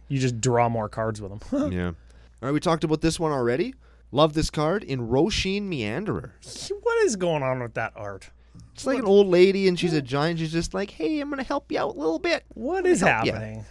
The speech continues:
Speaker 2: She's
Speaker 1: So,
Speaker 2: great.
Speaker 1: I don't know. She's a four four for Gruul Hybrid and three,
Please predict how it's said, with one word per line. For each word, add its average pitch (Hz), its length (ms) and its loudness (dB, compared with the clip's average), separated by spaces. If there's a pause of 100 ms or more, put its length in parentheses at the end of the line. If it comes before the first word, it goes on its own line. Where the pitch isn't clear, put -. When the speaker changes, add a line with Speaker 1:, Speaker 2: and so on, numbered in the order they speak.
(140)
Speaker 2:
She's - 260 -2
Speaker 1:
So, 160 40 -4
Speaker 2:
great. 98 300 -2
Speaker 1:
I 170 140 2
don't 123 100 0
know. 101 160 -8
She's 233 240 0
a 233 60 6
four 190 320 6
four 143 320 4
for 127 380 -2 (320)
Gruul 151 260 4
Hybrid 135 500 2
and 123 260 -6
three, 131 420 -2